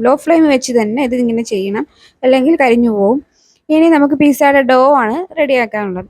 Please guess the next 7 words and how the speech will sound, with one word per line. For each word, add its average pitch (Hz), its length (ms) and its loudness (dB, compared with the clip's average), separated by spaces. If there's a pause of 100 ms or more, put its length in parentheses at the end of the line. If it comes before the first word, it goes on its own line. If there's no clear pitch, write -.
(120)
അതിന് 277 280 -4
വേണ്ടിയിട്ട് 233 400 -2 (560)
ഒരു 285 260 2
ബൗളിൽ 226 400 2 (280)
ഒരു 294 200 0
കപ്പ് 269 260 0 (180)
ചെറിയ 285 280 0